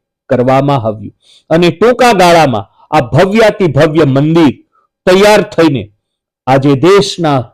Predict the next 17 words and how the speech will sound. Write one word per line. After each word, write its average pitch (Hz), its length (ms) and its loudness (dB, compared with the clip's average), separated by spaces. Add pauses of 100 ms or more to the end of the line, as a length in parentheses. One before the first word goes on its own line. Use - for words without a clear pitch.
(100)
કરોડો 226 420 2 (440)
રામ 196 220 2 (100)
ભક્તોના 170 540 0 (100)
દર્શન 147 380 -2 (100)
માટે 135 300 -2 (680)
હવેથી 165 560 0 (460)
ખુલ્લું 196 500 2
મૂકવામાં 135 680 0 (300)
આવનાર 120 380 -2 (120)
છે. - 100 -12 (920)
ભગવાન 165 460 2
શ્રી 156 320 2
રામના 156 440 0 (520)
જન્મભૂમિના 160 1000 0
સ્થળે 147 360 -2 (400)
જે 156 140 0 (140)
ભવ્યાતિ 226 540 0